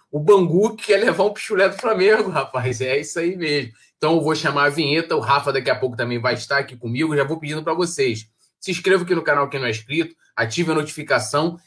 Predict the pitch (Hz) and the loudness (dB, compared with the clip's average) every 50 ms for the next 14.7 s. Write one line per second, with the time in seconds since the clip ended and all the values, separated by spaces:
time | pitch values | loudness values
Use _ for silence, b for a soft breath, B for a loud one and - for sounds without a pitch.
0 | B B _ 123 123 131 214 - 302 311 294 - - - 240 220 214 196 - - | B B _ -16 2 6 6 6 6 4 0 0 -2 -2 0 0 -2 -2 0 2
1 | 196 185 170 165 156 156 165 180 202 208 190 - - 185 202 214 220 214 B B | 4 4 4 4 4 4 6 6 6 4 2 0 2 4 6 6 4 4 B B
2 | B B _ - 160 160 170 170 143 113 107 - - _ _ _ _ _ _ _ | B B _ -2 0 4 4 4 4 2 0 -6 -14 _ _ _ _ _ _ _
3 | _ _ _ _ 160 175 180 180 170 151 151 156 - 147 143 139 131 123 117 135 | _ _ _ _ -2 -2 0 2 0 0 0 0 -2 -2 0 2 2 2 2 2
4 | 151 156 127 131 135 135 143 135 139 139 139 143 123 139 131 135 113 117 202 233 | 0 2 2 2 2 2 2 2 4 2 2 2 2 2 0 0 2 4 4 6
5 | 254 233 180 185 - 180 - 208 196 175 147 175 202 190 185 180 175 175 156 175 | 6 4 4 2 -4 -4 -2 0 0 2 2 2 0 0 0 0 0 2 2 0
6 | 175 - 143 117 135 165 190 180 180 - 143 - - 170 190 190 190 B B B | -2 -4 -6 -2 2 2 2 2 0 -2 -4 -2 2 2 2 2 0 B B B
7 | B B 101 107 117 170 180 175 - - 175 214 254 - 190 180 175 180 165 156 | B B -6 -4 -2 -2 -4 -4 -4 -4 -4 -4 -2 -2 -4 -4 -4 -2 0 2
8 | 151 156 151 - 139 120 120 139 151 151 151 - 160 156 147 147 165 160 175 175 | 2 2 0 -2 -6 -2 0 0 0 0 -2 -2 0 0 0 2 2 2 2 0
9 | 175 - - 220 220 175 120 120 180 202 202 151 151 143 143 139 117 143 147 165 | -2 -4 -8 -6 -6 -4 -2 0 0 0 0 0 0 -2 -2 -2 -2 0 0 0
10 | 208 220 214 190 170 180 180 170 - - - 170 180 175 175 - _ _ _ _ | -2 -2 -4 -6 -4 0 0 0 0 -2 -6 -6 -6 -6 -8 -12 _ _ _ _
11 | _ _ 151 170 180 190 170 147 143 165 175 185 175 - 202 180 175 - 160 147 | _ _ 4 6 6 6 4 4 4 6 6 6 4 0 -4 -4 0 0 0 0
12 | - - 165 175 202 180 151 156 170 180 170 156 147 143 147 139 123 123 127 135 | 2 2 2 2 2 0 2 0 0 2 2 0 0 0 -2 -4 -8 -12 -6 -4
13 | 175 180 190 190 165 139 160 170 180 175 175 170 175 165 165 170 - 170 160 160 | -4 0 2 0 2 2 0 0 0 0 -2 -4 -2 -2 -4 0 0 -2 -2 -2
14 | 185 180 - 190 170 139 131 123 117 127 147 156 - | -4 -2 0 0 2 2 0 -2 -2 -4 -6 -6 -6